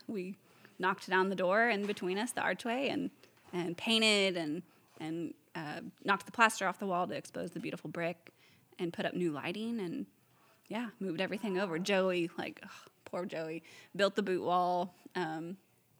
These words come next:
built the shelving, moved the hat bar over here. Um, yeah, he, he really had to hustle, but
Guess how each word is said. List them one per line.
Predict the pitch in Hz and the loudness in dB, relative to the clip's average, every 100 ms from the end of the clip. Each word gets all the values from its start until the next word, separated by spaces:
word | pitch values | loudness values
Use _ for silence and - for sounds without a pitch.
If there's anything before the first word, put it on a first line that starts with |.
| _ _ - - | _ _ -18 -4
built | 196 185 | 0 0
the | 196 | 0
shelving, | - 165 165 175 165 151 - - - - | 2 2 2 2 0 -2 -6 -16 -20 -6
moved | 190 185 | -2 -2
the | 214 | 4
hat | 190 175 | 4 6
bar | 180 | 4
over | 165 165 165 | 2 0 -4
here. | - 170 170 170 175 - - - | -4 -4 -2 -2 -6 -14 -20 -16
Um, | - - 69 214 - - | -10 -8 -8 -8 -12 -8
yeah, | - 196 | -4 -4
he, | 190 - 226 - _ _ _ - | -4 -8 -8 -12 _ _ _ -10
he | 196 | -6
really | 190 175 190 | -4 -4 -4
had | - | -6
to | 190 | -6
hustle, | 196 - - - 208 | -4 -4 -6 -6 -4
but | - 269 - 311 | 0 0 4 2